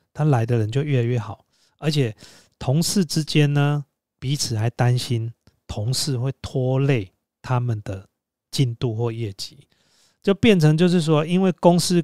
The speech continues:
给予好的工作环境，给予好的工作待遇，他们会希望公司越来越好，因为公司好，他们就跟得更好。所以公司里面只要一个害群之马，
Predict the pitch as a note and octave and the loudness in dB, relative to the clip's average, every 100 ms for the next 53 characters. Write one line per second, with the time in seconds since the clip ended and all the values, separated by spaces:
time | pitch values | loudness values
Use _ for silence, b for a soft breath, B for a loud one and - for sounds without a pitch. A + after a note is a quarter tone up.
0 | - C3 C3+ D3+ B2+ A#2+ G#2 A2 - _ | 0 0 2 0 -2 -4 -6 -8 -14 _
1 | - C3+ D3+ C#3+ A2+ _ _ A2+ A2+ C#3+ | -2 -2 0 -2 -4 _ _ -6 -4 -2
2 | A#2+ _ - C#3 D3+ B2 A2 G#2+ A#2 - | -4 _ 2 6 6 6 2 0 0 2
3 | C3+ C#3 C3+ B2+ B2+ A2 _ b b b | 2 4 4 4 2 -4 _ b b b
4 | b b - F3+ E3 F#3+ - F3 F3 E3 | b b -2 2 4 4 2 2 2 2
5 | D3+ D3+ - D#3+ D3 C#3 B2+ G#2 C#3+ F#3+ | 2 0 0 0 2 4 2 -2 0 0
6 | F#3 E3+ - C#3 A2 B2+ B2+ C3 - A#2 | 4 2 4 2 2 0 0 -4 -2 -4
7 | A2 B2+ A#2+ - _ _ b b b - | -4 -6 -8 -10 _ _ b b b 4
8 | G3 G3+ F#3+ G3 D#3 D#3 D#3+ D3+ B2+ D#3 | 6 6 4 4 4 4 4 4 4 2
9 | C3 A2 A#2+ A#2 F#2 - | 2 -4 -4 -6 -10 -14